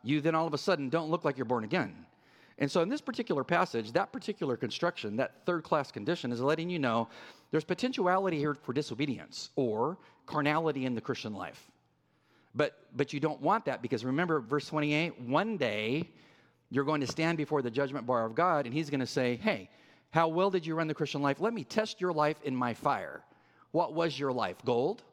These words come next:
Was it silver? Was it wood, hay, stubble? Let's analyze your life so I can reward you accordingly. Who wants to stand there on that day and be fearful of what's coming out of the fire of the, of the trial?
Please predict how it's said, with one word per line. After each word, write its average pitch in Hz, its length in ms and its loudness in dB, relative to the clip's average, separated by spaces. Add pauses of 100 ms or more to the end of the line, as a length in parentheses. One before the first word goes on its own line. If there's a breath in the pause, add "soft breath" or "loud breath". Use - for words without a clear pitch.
(760)
Was 123 180 0
it - 160 -8
silver? 185 600 0
Was 110 220 -2
it - 140 -6
wood, 151 460 0
hay, 165 240 0
stubble? 170 480 0 (200 loud breath)
Let's 226 280 2
analyze 202 480 0
your 151 80 0
life 139 200 2
so 139 140 -2
I 135 60 2
can 131 160 -2
reward 117 360 0
you 104 120 -4
accordingly. 101 640 -4 (400 loud breath)
Who 190 100 0
wants 240 300 0
to 160 100 -4
stand 185 340 0
there 156 160 4
on 147 220 2
that 143 240 2
day 101 460 -2 (560 soft breath)
and 120 160 0
be 120 120 0
fearful 143 520 -2
of 92 80 -8
what's 123 180 0
coming 120 300 -2
out 117 160 2
of 90 160 -6
the - 40 -8
fire 107 440 -2
of 98 180 -8
the, 95 180 -10
of 104 140 -6
the 92 80 -8
trial? 87 420 -6